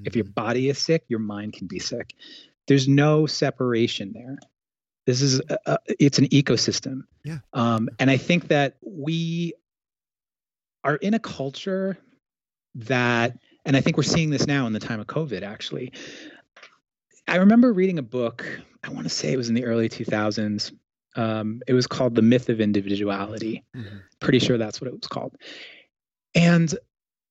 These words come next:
Speaker 1: I remember reading it because I just thought the title was provocative because, you know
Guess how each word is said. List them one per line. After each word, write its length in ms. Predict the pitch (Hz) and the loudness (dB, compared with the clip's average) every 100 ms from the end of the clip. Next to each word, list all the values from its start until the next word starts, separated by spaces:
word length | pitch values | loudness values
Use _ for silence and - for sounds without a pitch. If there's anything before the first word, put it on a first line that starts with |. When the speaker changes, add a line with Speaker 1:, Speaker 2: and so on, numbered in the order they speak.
| _ _ _ | _ _ _
Speaker 1:
I 120 | - 190 | 0 4
remember 360 | 196 233 254 | 6 6 6
reading 300 | 175 196 190 | 6 4 4
it 120 | 170 | 0
because 260 | 143 - 143 | -2 -2 0
I 80 | 139 | 0
just 140 | 127 - | -2 -2
thought 220 | 131 - | -4 -4
the 80 | 120 | -10
title 340 | - 120 117 | -6 -6 -6
was 100 | 104 | -10
provocative 840 | - 123 104 104 113 107 104 107 | -12 -10 -10 -8 -6 -6 -8 -2
because, 480 | - 123 127 110 - - | 0 2 0 -2 -8 -12
you 140 | - 127 | -2 0
know 260 | 98 98 | 0 -6